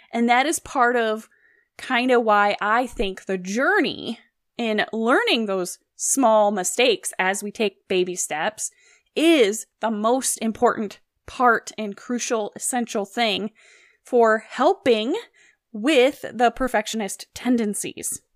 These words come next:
Maybe we just start to feel inadequate and less than,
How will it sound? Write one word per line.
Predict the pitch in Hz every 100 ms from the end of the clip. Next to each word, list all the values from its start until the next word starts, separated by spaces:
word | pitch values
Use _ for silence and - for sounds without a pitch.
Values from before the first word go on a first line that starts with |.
| _ _ _ _ _ -
Maybe | 208 233 262 294
we | 294 269
just | 233 233 - - -
start | - 214 -
to | -
feel | 254 254 226
inadequate | 220 202 190 208 254 302 -
and | 220 196
less | 220 -
than, | - 320 339